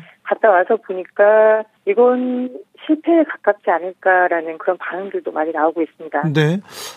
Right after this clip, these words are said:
Speaker 2: 바이든 대통령이 가서 중동의 평화를 좀 이끄나 했는데, 가서 병원에 대한 테러,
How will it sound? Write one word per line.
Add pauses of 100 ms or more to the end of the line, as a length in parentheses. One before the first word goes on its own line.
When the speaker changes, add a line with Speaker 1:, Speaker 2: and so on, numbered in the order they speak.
(120)
Speaker 2:
바이든
대통령이
가서
중동의
평화를
좀
이끄나
했는데,
가서 (440)
병원에
대한
테러,